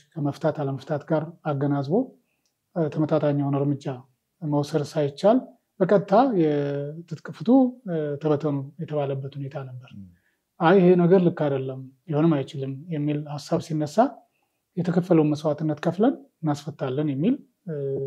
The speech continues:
Speaker 1: ቁርጥ ያለ አቋም ነበር ከፌዴራል መንግስትም ምላሽ ሲሰጥ የነበረው። የክልሉ መንግስትም ያን ለማስፈጸም ነበር ሲሯሯጥ የነበረው። እ፣ በሌላ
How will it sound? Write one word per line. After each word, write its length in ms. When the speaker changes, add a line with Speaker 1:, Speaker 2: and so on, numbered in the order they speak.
Speaker 1:
ቁርጥ 260
ያለ 180
አቋም 260
ነበር 240
ከፌዴራል 360
መንግስትም 380
ምላሽ 280
ሲሰጥ 320
የነበረው። 360
የክልሉ 260
መንግስትም 380
ያን 160
ለማስፈጸም 560
ነበር 240
ሲሯሯጥ 460
የነበረው። 460
እ፣ 100
በሌላ 260